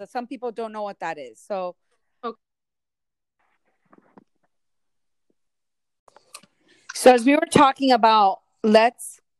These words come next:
Speaker 1: go into detail what a reverse purchase is.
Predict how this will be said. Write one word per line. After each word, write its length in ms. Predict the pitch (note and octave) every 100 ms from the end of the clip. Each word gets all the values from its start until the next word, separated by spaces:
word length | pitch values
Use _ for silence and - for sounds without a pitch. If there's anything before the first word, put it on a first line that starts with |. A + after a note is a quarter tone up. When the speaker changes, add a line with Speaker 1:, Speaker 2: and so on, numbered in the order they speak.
| G3+ -
Speaker 1:
go 220 | A#3+ B3+
into 300 | C#4+ - G#3+
detail 720 | - G#3+ A#3 - G#3 F3 F3 F3+
what 280 | F#3 F#3+ G#3 -
a 120 | A3+
reverse 880 | G#3 G3 F#3 F3+ F3 F#3+ _ _ _ _ _ _ _ _ _ _ _ _ _ _ _
purchase 600 | - B3+ D4 - D#3+ _
is. 340 | C3 - _